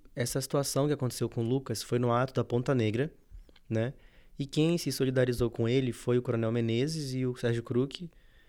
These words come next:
dessa direita, né? Que não participaram desse ato, eles estavam no centro. Enquanto, por outro lado, os organizadores, os políticos que estiveram na Ponta Negra,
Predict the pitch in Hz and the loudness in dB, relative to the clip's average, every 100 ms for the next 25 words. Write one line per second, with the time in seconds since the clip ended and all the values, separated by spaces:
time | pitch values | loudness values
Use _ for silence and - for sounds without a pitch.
0 | - - _ - 120 117 117 113 117 131 | -20 -20 _ -4 -2 0 0 4 4 4
1 | - 123 151 - - - - _ - 165 | 2 0 0 -4 -20 -20 -20 _ -4 -2
2 | 190 160 190 202 185 160 143 147 135 131 | 4 4 4 0 -2 2 6 6 4 0
3 | 127 127 143 131 117 - 120 117 135 - | 2 2 2 0 -2 0 0 2 0 0
4 | 123 135 - - - _ _ - - - | 0 0 -2 -16 -20 _ _ -20 -20 -20
5 | - - - - 143 147 151 160 160 160 | -20 -20 -16 -2 -2 2 4 4 2 4
6 | 156 147 143 139 139 147 143 131 131 127 | 6 6 6 8 8 6 0 2 2 4
7 | 123 113 143 135 120 120 113 - 120 117 | 2 6 6 6 2 0 0 -2 -2 -2
8 | - 120 - 120 123 120 120 123 131 139 | -4 -6 -4 -4 0 2 2 0 0 2
9 | 135 127 131 151 | 4 2 2 -2